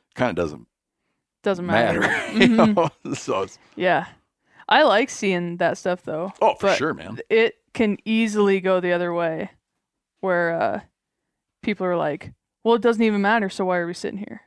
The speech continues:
Speaker 2: if we can see him, but we can't get to him?" I'm like, "Well, valid, I guess."
Speaker 1: Yeah, I don't want, look, I,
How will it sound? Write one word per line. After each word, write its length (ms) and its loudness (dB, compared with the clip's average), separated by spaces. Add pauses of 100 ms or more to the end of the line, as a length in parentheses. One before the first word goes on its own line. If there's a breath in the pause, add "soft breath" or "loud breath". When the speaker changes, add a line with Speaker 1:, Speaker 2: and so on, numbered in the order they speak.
(540)
Speaker 2:
if 120 -16
we 80 -8
can 160 -10
see 180 -8
him, 240 -10 (220)
but 80 -8
we 100 -6
can't 220 -8
get 160 -10
to 100 -18
him?" 160 -14 (640)
I'm 80 -8
like, 200 -10
"Well, 180 -12 (1040)
valid, 380 2
I 100 4
guess." 460 0 (440 soft breath)
Speaker 1:
Yeah, 200 -14 (160)
I 120 4
don't 140 4
want, 220 0
look, 200 2
I, 440 -4